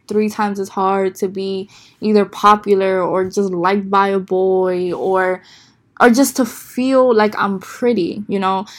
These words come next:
And that's because, again, you have to observe the environment. That's because I lived in a time where, one, Afro-Latinidad and this whole Afro-Latinidad movement and natural hair movement didn't exist.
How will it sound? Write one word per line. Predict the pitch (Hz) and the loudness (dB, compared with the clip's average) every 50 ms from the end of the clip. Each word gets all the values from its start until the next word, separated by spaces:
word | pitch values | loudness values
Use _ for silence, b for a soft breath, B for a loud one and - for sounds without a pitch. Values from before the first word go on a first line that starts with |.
| B B | B B
And | - 233 254 | 0 2 4
that's | 269 294 294 294 | 4 4 4 2
because, | - 277 - - 262 240 226 220 220 - | -4 -6 0 2 4 4 4 2 -2 -2
again, | - 208 220 214 254 262 233 190 175 165 170 | -2 -2 0 0 0 0 0 -2 -4 -6 -4
you | 190 202 | -4 0
have | 202 220 214 - | 0 0 0 0
to | - | -2
observe | 185 190 185 185 196 190 185 | -4 -4 -2 -2 -4 -4 -2
the | 190 196 | -4 -6
environment. | 190 190 185 185 220 226 202 175 156 - - - | -6 -4 -4 -2 -2 -2 -4 -8 -10 -14 -12 -4
That's | - 214 233 233 | -2 -2 -2 -2
because | - 240 233 240 226 208 202 | -4 -6 -2 0 0 0 2
I | - 185 190 208 | 4 6 6 6
lived | 214 214 202 202 208 202 202 196 196 | 6 4 2 2 2 2 0 0 -4
in | - 190 196 | -6 -6 -8
a | 185 175 | -8 -10
time | - - 214 214 220 226 220 196 185 175 | -6 0 2 2 4 4 2 0 -2 -4
where, | 175 175 175 175 175 175 170 | -4 -4 -2 -4 -4 -4 -4
one, | 180 185 190 185 196 175 175 | -4 -2 -2 -2 -2 -2 0
Afro-Latinidad | 180 214 208 - 214 226 208 202 208 208 202 196 190 185 190 196 196 190 | 0 -2 0 0 0 0 0 0 0 -4 -6 -4 -2 0 2 2 2 0
and | 190 190 190 | -2 -6 -6
this | 190 190 - | -6 -8 -4
whole | - 208 196 196 | -4 -2 -2 0
Afro-Latinidad | - 175 208 208 - 196 196 185 196 190 185 185 185 185 185 185 | 0 0 -2 -2 -6 -8 -8 -8 -10 -12 -14 -10 -8 -6 -6 -6
movement | 185 190 190 190 190 185 180 185 202 B B B B B | -6 -10 -10 -10 -10 -10 -10 -12 -14 B B B B B
and | - 185 190 190 | -6 -6 -4 0
natural | 185 180 180 202 208 - 196 196 | 2 2 2 2 -2 -4 -4 -4
hair | 196 202 | -4 -4
movement | 196 190 190 185 190 190 190 | -4 -6 -6 -8 -8 -8 -6
didn't | 190 190 202 202 202 | -6 -4 -4 -2 -4
exist. | 202 196 190 185 175 190 233 - - B | -4 -4 -4 -6 -6 -6 -8 -10 -12 B